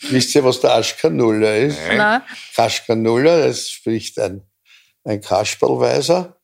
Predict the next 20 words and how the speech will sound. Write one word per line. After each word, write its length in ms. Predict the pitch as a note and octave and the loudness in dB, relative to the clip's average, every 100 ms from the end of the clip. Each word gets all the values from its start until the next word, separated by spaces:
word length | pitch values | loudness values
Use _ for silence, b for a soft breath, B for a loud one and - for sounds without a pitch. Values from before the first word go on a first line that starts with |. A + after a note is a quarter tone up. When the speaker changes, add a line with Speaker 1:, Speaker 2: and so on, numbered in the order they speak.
| _ - | _ -8
Speaker 2:
Mhm. 80 | F#2 | -2
Speaker 1:
Der 140 | C#3 | 2
Aschkanuller 920 | C3 A#2+ - C3+ A#2+ A#2 A#2+ C#3+ F3 D3 | 2 0 -4 -2 -2 0 0 2 2 4
war 200 | C#3 C3+ | 2 0
dieser, 500 | C3+ - A#2 G#2+ - _ _ _ _ - | -4 0 0 0 -8 _ _ _ _ -6
dieses 380 | A#2+ B2 - | -2 -2 0
Bredel, 500 | - A2+ A#2 F3 C3+ G#2+ | -2 0 2 4 2 2
was 200 | A2 - | -2 0
der 140 | A2 | -4
Kasperl 500 | G#2 - A2+ A2 A#2 | -4 -2 -2 0 -4
früher 400 | A2 - B2 E3 | -4 -4 0 0
gehabt 360 | E3 - A#2+ - | 0 0 -2 -2
hat, 140 | D#3+ | -4
mit 220 | C#3+ C3+ C3 | -4 -4 -2
dem 160 | B2 | 0
ich 60 | D3 | 0
immer 160 | C#3 C#3 | 2 0
aufs 200 | B2 - | -2 0
Krokodil 580 | C3 C3 C3 A#2+ D3+ D#3+ | 0 0 -4 -4 -4 0
Speaker 3:
Ja, 380 | A#3+ A#3 A3 | 2 2 0